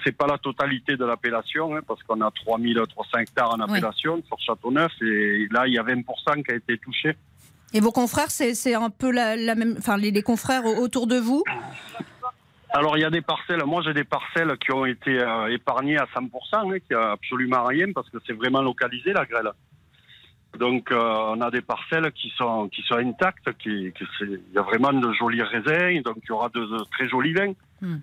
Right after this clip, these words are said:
Speaker 1: Mais il y a une, une partie du vignoble qui a été sévèrement touchée. Après, c'est pas tout le monde, c'est pas tous les vignerons, parce que chacun a un peu ses secteurs. Donc, ça,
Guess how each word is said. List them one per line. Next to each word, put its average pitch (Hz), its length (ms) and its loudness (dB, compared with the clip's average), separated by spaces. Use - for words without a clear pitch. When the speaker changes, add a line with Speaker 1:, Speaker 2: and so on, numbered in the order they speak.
Speaker 1:
Mais 107 100 -2
il 113 60 -2
y 120 60 4
a 123 40 4
une, 110 460 0
une 123 120 -2
partie 151 480 -2
du 127 200 0
vignoble 143 360 2
qui - 120 0
a - 20 4
été 117 300 -2
sévèrement 123 480 0
touchée. 160 400 -2
Après, 147 400 0
c'est 127 120 0
pas 143 140 0
tout 151 160 -4
le 156 120 2
monde, 175 380 0
c'est 120 120 -8
pas 139 180 -2
tous 147 120 -6
les 143 100 2
vignerons, 170 400 0
parce 135 180 -4
que 123 140 -10
chacun 131 320 0
a 139 40 4
un 131 120 2
peu 139 240 -4
ses 117 180 -8
secteurs. 147 680 0
Donc, 113 200 -10
ça, 101 340 -2